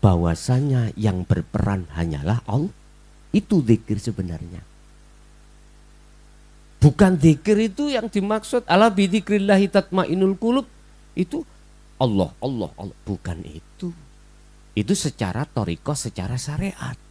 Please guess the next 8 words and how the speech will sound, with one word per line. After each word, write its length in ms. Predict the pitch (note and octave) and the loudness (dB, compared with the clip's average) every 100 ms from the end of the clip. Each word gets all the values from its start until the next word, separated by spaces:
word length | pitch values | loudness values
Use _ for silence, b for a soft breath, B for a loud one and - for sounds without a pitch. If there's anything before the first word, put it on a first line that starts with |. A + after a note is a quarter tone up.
| - - - - | -20 -20 -20 -10
Tapi 240 | - E3+ F3 | -4 -2 -2
secara 400 | - - C#3 A#2+ | -2 2 2 2
hakikat, 720 | B2 C#3 - A3+ - D#3+ - b b b b b B2 | 0 0 0 -4 -2 -4 -6 b b b b b 2
yang 280 | C#3+ C3+ | 2 2
bisa 320 | B2 B2 - C3 | 2 2 4 2
menjadikan 720 | A#2+ A2 G#2+ G#2+ - A#2 G2 B B | 2 4 2 2 2 2 0 B B
ruhaniyah 720 | C4+ D4+ - F#3+ G#3 F#3+ E3+ E3+ | 8 8 6 2 6 6 6 4
itu 280 | E3 F#3 | 0 0